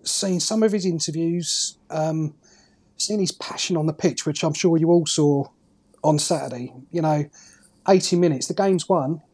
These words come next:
eighty minutes, and he's still screaming at the players to do their job and stuff like that, and I love that. Um,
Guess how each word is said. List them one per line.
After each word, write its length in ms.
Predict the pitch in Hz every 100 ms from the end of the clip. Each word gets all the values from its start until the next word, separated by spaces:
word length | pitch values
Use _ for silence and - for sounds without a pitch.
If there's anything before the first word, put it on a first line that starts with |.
| _ -
eighty 280 | 185 180 -
minutes, 340 | 175 170 - 147
and 100 | 170
he's 140 | 151
still 240 | - 175 160
screaming 480 | - 170 170 160
at 100 | 143
the 60 | -
players 400 | - 147 139 131
to 160 | - 147
do 220 | 160 151
their 120 | 147
job 360 | - 147 143 -
and 160 | 131
stuff 280 | - 147 -
like 160 | 135 127
that, 80 |
and 100 | 156
I 80 | 180
love 240 | 156 156 -
that. 220 | - - _ _ _ _ _ _ _
Um, 560 | - 143 143 147 147